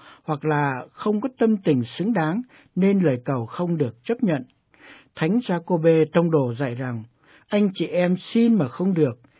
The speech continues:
vì anh chị em xin cách trái lẽ, cốt để lãng phí thỏa mãn tình dục của anh chị em. Nếu chúng ta cầu xin với một tâm hồn chia rẽ xấu xa, thì Chúa càng không thể nghe lời chúng ta,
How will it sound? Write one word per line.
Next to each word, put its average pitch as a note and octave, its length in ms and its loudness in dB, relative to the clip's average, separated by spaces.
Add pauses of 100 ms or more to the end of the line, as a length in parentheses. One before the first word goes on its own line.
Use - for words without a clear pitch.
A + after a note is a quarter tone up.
(140)
vì D3 200 2
anh F#3 300 -2
chị D3+ 120 -8
em E3+ 300 0
xin F#3+ 320 0
cách A#3+ 160 -4 (100)
trái G3+ 240 -4
lẽ, F3 200 0 (460)
cốt D4 180 -2
để C3 160 -2
lãng D3+ 280 -2 (100)
phí G#3 300 0 (100)
thỏa C#3 200 -4
mãn C#3+ 280 -4 (100)
tình D#3+ 180 4
dục C#3+ 240 2 (100)
của C#3 240 -6
anh F3+ 240 -2
chị D#3 160 -8
em. D#3 300 -4 (1000)
Nếu F3+ 220 4
chúng C4 140 2
ta G3+ 220 -2 (100)
cầu C#3+ 240 2
xin F3+ 400 2
với G3 140 2
một D3+ 240 0
tâm F#3 180 0
hồn C3 340 -2
chia F#3+ 280 0
rẽ F3+ 220 -4
xấu A3 300 -4
xa, F3 320 -6 (380)
thì D3 120 -2 (120)
Chúa F3+ 260 0
càng C#3+ 260 -2
không G3 200 -4
thể D3+ 200 -4
nghe F3+ 240 0
lời D#3 280 0
chúng E3+ 180 -4
ta, D#3+ 320 -4